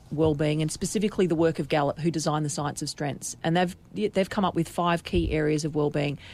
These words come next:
The number one most important key piece in finding well-being in our lives is career well-being. And it is about having a purpose for getting out of bed every single day and loving what we do.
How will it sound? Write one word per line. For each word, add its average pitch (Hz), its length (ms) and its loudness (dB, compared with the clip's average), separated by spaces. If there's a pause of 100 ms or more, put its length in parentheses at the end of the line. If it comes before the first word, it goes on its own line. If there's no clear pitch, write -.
(460)
The 190 160 2
number 220 440 4
one 185 440 2
most 170 340 2
important 180 720 -2
key 185 480 0
piece - 480 -2 (100)
in 170 160 0
finding 175 480 0
well-being 165 460 2
in 160 80 -2
our 156 120 0
lives 156 440 -2
is 165 160 -2
career 151 280 0
well-being. 143 460 0 (100)
And 175 140 2
it 196 100 4
is 220 160 2
about 175 300 2
having 160 300 -2
a - 20 -4
purpose 190 460 -2
for - 100 -6
getting 170 300 0
out 185 100 -2
of 190 80 -6
bed 147 240 -2
every 156 240 -2
single 190 320 -4
day 143 340 0
and 156 140 -2
loving 151 560 0
what 151 220 -2
we 151 100 0
do. 135 300 -2